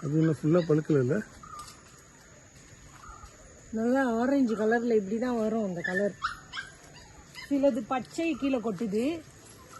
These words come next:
Speaker 2: இதா இருக்கு பாருங்க, நான் வேணா எடுத்து காட்டுறேன் அதை. ஆனா ஃபுல்லா பழுக்கணும் அது. எட்டுமா? எட்டுது. இங்க பாருங்க, இந்த கலர் தான்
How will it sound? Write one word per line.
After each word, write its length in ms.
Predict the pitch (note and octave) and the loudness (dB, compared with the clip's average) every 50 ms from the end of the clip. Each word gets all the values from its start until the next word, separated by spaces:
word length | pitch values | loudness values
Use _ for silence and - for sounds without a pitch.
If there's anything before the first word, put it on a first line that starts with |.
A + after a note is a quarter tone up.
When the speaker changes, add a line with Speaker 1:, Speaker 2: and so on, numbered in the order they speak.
| - - - - - - - - | -16 -16 -18 -18 -20 -20 -18 -14
Speaker 2:
இதா 180 | A3+ G3 G3 F#3 | -8 -6 -6 -6
இருக்கு 200 | F3 E3+ - F#3 | -6 -8 -10 -8
பாருங்க, 320 | F3 F#3+ F#3 F#3+ F#3 F#3 | -6 -4 -4 -4 -4 -4
நான் 180 | F#3 F#3 F#3 F#3 | -4 -4 -4 -4
வேணா 260 | F#3 F#3 F#3+ G#3+ G#3+ | -4 -4 -2 -2 -2
எடுத்து 280 | G3+ G3+ A3 A3 - C4 | -2 -4 -4 -4 -6 -8
காட்டுறேன் 400 | - - F#3 F#3 E3 D#3+ F#3 E3+ | -6 -4 -4 -4 -4 -4 -6 -4
அதை. 200 | E3 E3 E3 E3+ G3+ A#3+ A#3+ - - - - - - - - - - | -4 -4 -2 -2 -2 -2 -4 -8 -10 -10 -10 -10 -10 -14 -16 -14 -10
ஆனா 180 | - G3+ G#3+ A3+ | -8 -4 -4 -4
ஃபுல்லா 540 | A3 - - - B3+ C4 C4+ C#4+ D4 D4 C#4+ G#3+ - | -4 -6 -4 -2 0 2 4 4 4 4 4 2 2
பழுக்கணும் 460 | A3 G#3 G#3 G#3+ - G3+ F#3+ F#3+ F3+ | 0 0 0 0 -2 -2 -2 -2 -2
அது. 180 | F3+ F3 E3 - - - - - C6+ - - - - - - - - - - - - - - - - - - - - - - - - - - - - - - - - - - - F#4 B3 | -2 0 0 2 2 0 0 -2 -8 -8 -8 -14 -18 -20 -20 -20 -18 -16 -16 -16 -16 -16 -18 -16 -16 -18 -18 -18 -18 -18 -18 -20 -20 -20 -20 -20 -20 -20 -20 -20 -20 -20 -18 -10 -8 -8
எட்டுமா? 440 | G3 - - - A#3+ A3+ G#3+ F#3+ F#3+ G#3 A3 A3+ - - - - - - - - - - - - - - - - - - - - - - - - - - - - | -8 -6 -4 -2 -2 0 0 -2 -2 -4 -6 -6 -8 -10 -12 -12 -12 -12 -10 -12 -12 -12 -12 -14 -16 -18 -18 -20 -20 -20 -20 -20 -20 -20 -20 -20 -20 -20 -14 -10
எட்டுது. 500 | A#3+ G3 - - - - - B3+ A3 - - - - - - - - - - - - - - - - - - - - - - - - - - - - - - - - - - - - - - - - - - - - - G#3+ | -10 -10 -10 -10 -12 -4 -4 -4 -4 -4 -10 -14 -14 -14 -14 -14 -16 -16 -16 -18 -18 -18 -18 -12 -12 -10 -10 -10 -12 -14 -14 -18 -18 -16 -14 -12 -10 -10 -10 -12 -14 -16 -16 -16 -12 -12 -12 -12 -14 -16 -16 -16 -14 -8 -4
இங்க 160 | G#3 G#3 G3 | -2 0 0
பாருங்க, 300 | F3 F#3 F3 E3 E3+ D#3+ C#3+ - - | 0 0 0 0 -4 -6 -8 -6 -4
இந்த 160 | G#3+ G3+ A3+ | -2 -2 0
கலர் 300 | G#3 A#3 A#3 A#3+ A#3+ A#3+ | 2 4 6 6 6 6
தான் 200 | A#3 C4+ C4+ - | 6 4 2 2